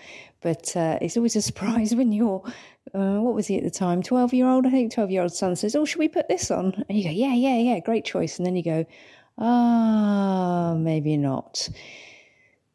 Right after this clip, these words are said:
So today we had the joy, you know, when you think, "Yay, let's have some family time," and you get in the car and this fucking test match special on. Oh my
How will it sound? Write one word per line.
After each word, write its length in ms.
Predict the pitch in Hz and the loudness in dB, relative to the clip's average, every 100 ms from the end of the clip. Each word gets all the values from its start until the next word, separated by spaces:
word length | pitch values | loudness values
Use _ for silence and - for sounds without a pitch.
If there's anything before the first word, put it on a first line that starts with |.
| - | -12
So 200 | - 185 | -6 -4
today 720 | - 175 170 151 135 139 143 | -2 -2 0 0 0 0 -2
we 120 | - 165 | -2 -2
had 300 | 160 160 - | 0 -2 -2
the 160 | 160 | -4
joy, 600 | 175 - 175 156 143 143 156 - | -2 -2 0 0 0 0 -2 -6
you 60 | 247 | -2
know, 60 | 302 | -2
when 80 | 311 | -2
you 60 | |
think, 380 | 294 269 233 - | -2 0 -2 -2
"Yay, 880 | 349 494 571 571 554 539 539 508 440 | 0 2 4 2 2 2 4 4 2
let's 160 | 427 349 | 0 -2
have 120 | 359 | -2
some 140 | - 330 | -2 0
family 340 | 320 311 277 | 2 2 2
time," 400 | - 220 190 185 | 0 0 0 2
and 80 | 196 | 0
you 60 | |
get 100 | 202 | 0
in 60 | 233 | -2
the 60 | 214 | -4
car 440 | - 226 214 185 | -2 0 0 2
and 100 | 170 | 0
this 220 | 175 - | -2 -4
fucking 460 | - - 226 - 208 | -10 -12 -8 -6 -6
test 380 | - - 214 - | -6 -6 -4 -2
match 280 | 220 208 - | -2 -2 -4
special 720 | - - 202 202 - 175 170 | -6 -4 -4 -4 0 0 2
on. 200 | 156 156 | 2 0
Oh 360 | - 202 196 170 | 0 0 0 0
my 380 | 147 139 139 | 0 0 -2